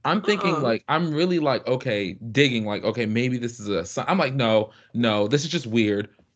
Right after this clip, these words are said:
Speaker 1: There are literally toilets every fucking where. It's just
Speaker 2: <laughs>
Speaker 1: strange. And then, like, I like that she did the barrel roll to save herself,
Speaker 2: She
Speaker 1: but it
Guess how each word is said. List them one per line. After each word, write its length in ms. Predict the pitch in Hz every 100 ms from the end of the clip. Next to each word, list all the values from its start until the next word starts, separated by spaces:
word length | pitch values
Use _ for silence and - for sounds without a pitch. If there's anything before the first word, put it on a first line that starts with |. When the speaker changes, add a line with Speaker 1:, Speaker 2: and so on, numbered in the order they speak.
| _
Speaker 1:
There 220 | 135 175
are 60 | 196
literally 320 | 185 175 151
toilets 480 | 135 156 139 131 117
every 240 | 117 110 107
fucking 380 | 104 98 82 82
where. 340 | 71 - - _ _ _ _ _ _ _ _ _ _ _ -
It's 200 | 170 -
just 160 | 214 -
Speaker 2:
<laughs> 0 |
Speaker 1:
strange. 760 | - 196 208 165 87 87 - -
And 240 | 156 151
then, 280 | 165 220 226
like, 400 | 190 156 135 - _ _ _ _ _ _ _ -
I 160 | 165
like 300 | 226 170 185
that 120 | 165
she 160 | 143 175
did 200 | 139 143
the 100 | 120
barrel 440 | 107 107 113 127 135
roll 320 | 139 147 147
to 160 | 143 113
save 400 | - 113 120 131
herself, 580 | 151 156 180 175 180 175 - -
Speaker 2:
She 220 | - -
Speaker 1:
but 120 | 233
it 40 | -